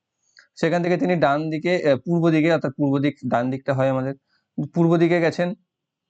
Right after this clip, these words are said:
এবং হেঁটে গেলেন এবং সেখানে দিঘির একটি সামনে পৌঁছালেন। তারপর তিনি বাঁ দিকে গেলেন, বাঁ দিকে, অর্থাৎ যদি আমার এই দিকটা মুখ হয় তার বাঁ দিকে, এই দিকটাই হবে, বাঁ দিকে গেলেন এবং তার দিঘির অপর কোণে পৌঁছালেন।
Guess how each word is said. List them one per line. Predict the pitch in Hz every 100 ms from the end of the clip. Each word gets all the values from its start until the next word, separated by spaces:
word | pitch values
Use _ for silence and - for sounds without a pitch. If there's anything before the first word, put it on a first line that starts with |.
| -
এবং | 143 135
হেঁটে | 139 170
গেলেন | 165 175
এবং | 180 175
সেখানে | 151 160
দিঘির | 139 131 147
একটি | 147 156
সামনে | - 135 151
পৌঁছালেন। | 139 139 147 160
তারপর | 143 143
তিনি | 156 151
বাঁ | 143 143
দিকে | 139 107
গেলেন, | 104 98 95 _ _ _ _ _ -
বাঁ | 123 131 147
দিকে, | 156 151 - -
অর্থাৎ | 131 131 123
যদি | 135 135
আমার | 139 139
এই | 127
দিকটা | 123 131
মুখ | 127 131
হয় | 151
তার | 147 127
বাঁ | 123 120
দিকে, | 123
এই | 117
দিকটাই | 120 - 135
হবে, | 131
বাঁ | 143 131 131
দিকে | 135 131
গেলেন | 139 160
এবং | 147
তার | 139 226
দিঘির | 123 135
অপর | 123 127 123
কোণে | 131 127
পৌঁছালেন। | 123 123 131 135